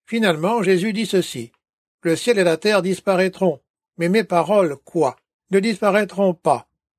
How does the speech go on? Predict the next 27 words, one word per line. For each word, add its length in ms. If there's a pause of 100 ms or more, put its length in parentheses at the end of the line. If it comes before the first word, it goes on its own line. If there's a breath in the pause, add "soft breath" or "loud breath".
(200)
C'est 180
une 100
autorité 680
inaltérable. 880 (560)
Et 140
il 80
termine 420
la 140
parabole 680 (140)
par 160
une 80
autorité 680
inaltérable. 800 (680)
Mes 160
paroles 600 (340)
ne 100
passeront 640
point. 380 (640)
Version 360
Colombe. 460 (560)
Dans 140
Luc 340
seize, 480 (160)
dix-sept, 560 (540)
il 180
dit 180
que 280